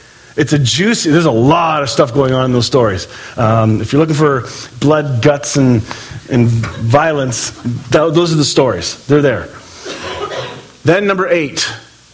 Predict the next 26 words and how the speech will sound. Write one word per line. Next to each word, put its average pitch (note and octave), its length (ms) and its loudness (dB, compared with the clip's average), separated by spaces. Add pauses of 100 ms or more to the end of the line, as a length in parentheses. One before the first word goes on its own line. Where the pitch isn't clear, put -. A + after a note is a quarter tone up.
(380)
was C3 140 0
considered D#3 360 2
a C3+ 40 0
far D#3+ 340 0
more D3+ 240 2
wicked C#3 400 0
kingdom. A#2 460 2 (1900)
Out C3 160 2
of B2+ 80 -2
all D#3+ 180 2
the F#3+ 140 0
kings F3 360 0
that D3+ 120 2
were C3+ 100 0
part E3 220 0
of D3+ 80 0
this D3 120 0
kingdom, B2+ 500 2 (420)
two D#3 600 2
out D3 100 2
of D3+ 60 -2
the C#3 80 0
twenty E3+ 320 0
kings C3+ 480 0 (280)
were A#2 140 2
good. A2 320 0